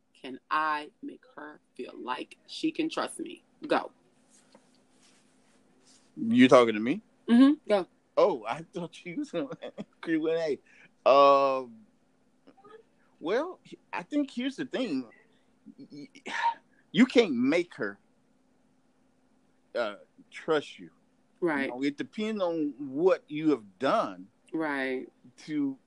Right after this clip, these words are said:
Speaker 2: to, because if you start in a relationship,
Speaker 1: Mm-hmm.
Speaker 2: she, she, she should, both of you should be trusting of each other
Speaker 1: Right.
Speaker 2: initially. Now,
Speaker 1: I agree.
Speaker 2: if something doesn't, something must then happen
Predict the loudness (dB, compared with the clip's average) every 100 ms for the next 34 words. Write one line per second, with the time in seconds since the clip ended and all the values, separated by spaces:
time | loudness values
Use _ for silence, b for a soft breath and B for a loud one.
0 | -8 -2 -2 -2 -12 _ _ _ -8 0
1 | 2 2 -2 b b -4 -4 -4 0 2
2 | 2 0 -2 -2 -2 -6 -10 -10 -8 -8
3 | -10 _ _ _ -2 0 2 0 -4 -8
4 | -8 -8 -8 -12 -18 -20 -16 -14 -8 -4
5 | -2 0 2 2 0 _ -16 -16 _ _
6 | b b -20 0 6 6 4 -10 -4 -2
7 | -2 -10 -4 -4 -2 -4 -2 -4 -4 -4
8 | -4 -4 -10 -18 -10 -4 -2 0 -2 -4
9 | -8 -14 -16 -20 _ _ _ _ -2 2
10 | 4 2 -2 -8 -12 -10 -6 -4 -4 0
11 | 0 0 -4 -4 -4 -6 -10 -2 -2 -2
12 | -8 -8 -6 0 0 0 -2 -2 -4 -2
13 | -2 -4 -8